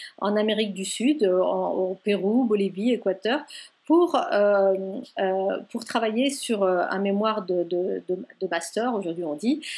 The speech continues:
et de la relation entre l'humain et la nature chez les Indiens Aymara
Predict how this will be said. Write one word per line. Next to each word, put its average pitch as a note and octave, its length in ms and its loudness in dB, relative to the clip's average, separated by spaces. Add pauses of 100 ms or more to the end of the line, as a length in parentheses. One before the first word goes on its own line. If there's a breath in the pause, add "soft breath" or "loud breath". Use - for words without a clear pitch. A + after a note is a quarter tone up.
(240 loud breath)
et G#3 80 2
de G#3 120 0
la G#3 140 4
relation C4 540 0
entre G#3 320 0
l'humain C4 360 4
et G#3 120 0
la G#3 100 0
nature A#3+ 720 0
chez - 180 0
les G#3+ 200 2
Indiens B3 480 2
Aymara G3+ 560 0